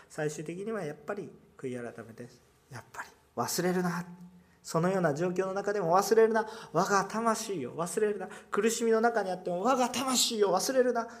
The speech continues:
あなたのすべきことは、私のすべきことは、主を褒めたたえるべき。今日私の一週間、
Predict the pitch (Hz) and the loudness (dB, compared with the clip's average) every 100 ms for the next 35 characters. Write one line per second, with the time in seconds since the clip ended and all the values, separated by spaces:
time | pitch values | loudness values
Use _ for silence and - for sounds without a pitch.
0 | - - - 214 240 240 214 202 190 - | -20 -20 -14 -6 -6 -6 -8 -10 -12 -12
1 | - 175 - 151 - 156 180 185 - _ | -12 -14 -14 -16 -14 -16 -16 -16 -18 _
2 | _ _ - 156 175 233 240 - 226 226 | _ _ -12 -10 -6 -4 -4 -2 -4 -4
3 | 196 185 - 147 127 - - _ - - | -8 -8 -12 -16 -18 -18 -20 _ -6 -2
4 | 196 208 - - 180 202 208 208 220 233 | 2 0 0 -6 -6 -6 -8 -4 -4 -4
5 | 170 160 - - _ _ - - - - | -6 -10 -16 -20 _ _ -20 -20 -2 2
6 | 196 165 170 180 185 214 185 - - - | 4 2 -2 -4 -4 -2 -2 -6 -16 -12
7 | 147 - 175 175 | -12 -8 -8 -8